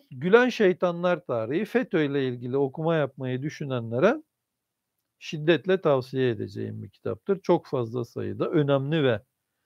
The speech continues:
özgün başka kaynakta bulamayacağınız bilgi vardır.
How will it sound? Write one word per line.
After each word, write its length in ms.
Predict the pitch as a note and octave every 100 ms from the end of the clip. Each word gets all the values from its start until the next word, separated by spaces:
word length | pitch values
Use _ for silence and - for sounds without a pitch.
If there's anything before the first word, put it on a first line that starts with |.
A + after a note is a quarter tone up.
| _ _
özgün 480 | C#3+ C3+ B2 D3+ B2
başka 340 | A#2+ - - C#3
kaynakta 600 | B2 A2+ A2 - F3 C3+
bulamayacağınız 920 | C3 C3 A2 G#2+ G2+ G#2 D#3 E3 C3+
bilgi 340 | C3 A#2+ C3
vardır. 500 | A#2 G2+ A2 F#3+ -